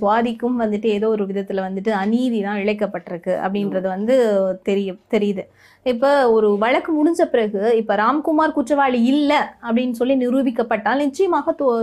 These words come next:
Speaker 1: சுவாதியினுடைய வழக்கை வந்து திருப்பி ரீஓப்பன் பண்ணி
Speaker 2: ஆமா,
Speaker 1: தானே
Speaker 2: ஆமா,
Speaker 1: ஆகணும்.
Speaker 2: ஆமா.
Speaker 1: இப்ப ரீஓப்பன் பண்ணும்போது, இப்ப சில தகவல்கள் எப்படி வருது அப்படின்னு சொன்னா, செல்வி ஜெயலலிதா அவர்களுடைய ஃப்ரெண்ட் இருக்காங்கல்ல, கீதா, அவங்க ஒரு விஷயத்தை சொல்றாங்க எப்படின்னு சொன்னா, சுவாதியினுடைய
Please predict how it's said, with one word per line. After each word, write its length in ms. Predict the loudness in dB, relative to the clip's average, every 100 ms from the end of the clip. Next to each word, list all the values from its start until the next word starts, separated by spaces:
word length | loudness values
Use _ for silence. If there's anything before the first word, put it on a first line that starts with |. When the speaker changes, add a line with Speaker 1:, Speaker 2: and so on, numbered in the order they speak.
| -2
Speaker 1:
சுவாதியினுடைய 600 | 0 0 0 0 2 2
வழக்கை 400 | 2 2 2 0
வந்து 220 | -2 -2
திருப்பி 360 | 0 0 0 -4
ரீஓப்பன் 440 | -2 -2 -2 -2
பண்ணி 260 | -2 0 2
Speaker 2:
ஆமா, 40 |
Speaker 1:
தானே 160 | 2 4
Speaker 2:
ஆமா, 20 |
Speaker 1:
ஆகணும். 300 | 2 0 -2
Speaker 2:
ஆமா. 220 | -2 -2 -8 -18 _
Speaker 1:
இப்ப 140 | 0 2
ரீஓப்பன் 440 | 2 2 2 0
பண்ணும்போது, 280 | 0 2 0
இப்ப 160 | 2 0
சில 360 | 4 4 4
தகவல்கள் 560 | 2 -2 0 0 2 0
எப்படி 260 | 0 0
வருது 200 | 0 0
அப்படின்னு 320 | 0 0 2 0
சொன்னா, 760 | -2 -2 2 2 2 2 0 -2
செல்வி 380 | -2 0 0 -2
ஜெயலலிதா 360 | 0 2 2
அவர்களுடைய 800 | 0 0 0 -2 -2 -4 -4 -6 -6 -8 -4
ஃப்ரெண்ட் 260 | -2 0
இருக்காங்கல்ல, 440 | -2 -4 -8 -6 -6
கீதா, 360 | -6 -4 -4 -4
அவங்க 260 | 0 2 4
ஒரு 100 | 2
விஷயத்தை 460 | 2 -2 -4 -2
சொல்றாங்க 340 | -2 0 0 -2
எப்படின்னு 180 | -2 -4
சொன்னா, 340 | -6 -2 -2 2
சுவாதியினுடைய 840 | 2 2 2 2 0 2 2 2